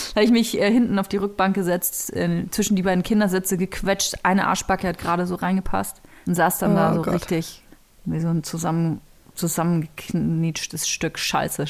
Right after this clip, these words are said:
Speaker 1: Das saß ich dann da hinten. Hab drei Stunden gewartet, bis wir wieder in Berlin sind.
Speaker 2: Äh, weil ich hab gerade überlegt, ob das nicht noch mein letzter Versuch sein könnte, dich von Berlin zu überzeugen. Weil ich bin ja so, ich mache ja mindestens einmal die Woche einen Ausflug, äh,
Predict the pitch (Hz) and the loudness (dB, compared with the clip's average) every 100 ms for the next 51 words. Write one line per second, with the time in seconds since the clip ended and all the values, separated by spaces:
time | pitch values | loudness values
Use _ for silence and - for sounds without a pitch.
0 | - 170 - 151 156 - 151 156 170 - | -6 -10 -8 -10 -10 -6 -4 -2 0 0
1 | - 170 - - - 175 - - - - | 0 -2 -6 -20 -8 -6 -6 -8 -12 -8
2 | 196 170 - 175 160 170 175 175 - 160 | 0 0 0 0 0 0 0 0 -4 -4
3 | 180 160 165 165 165 165 165 165 160 - | -2 -2 -2 -2 -2 -2 -2 -2 -6 -6
4 | - - - - - 208 196 - - 214 | -16 -20 -20 -20 -4 0 0 0 2 4
5 | 214 233 - 247 247 233 233 254 - 214 | 4 0 4 6 6 6 6 4 4 2
6 | 226 247 254 240 233 233 - - 226 226 | 2 4 2 4 2 2 -2 -8 -8 0
7 | 233 226 220 226 247 240 214 247 208 190 | 4 6 6 4 4 4 4 4 4 4
8 | 196 214 196 196 214 220 214 214 226 226 | 4 2 2 4 4 4 6 6 6 4
9 | 208 202 202 233 233 208 180 - - 226 | 2 2 2 4 4 4 4 4 4 4
10 | 220 214 214 220 180 208 220 233 226 262 | 4 4 4 4 4 6 6 6 6 6
11 | 277 277 - 240 262 247 233 262 247 - | 4 4 6 6 6 6 6 4 2 4
12 | 220 294 - 196 220 277 - - | 2 2 2 2 4 2 -2 4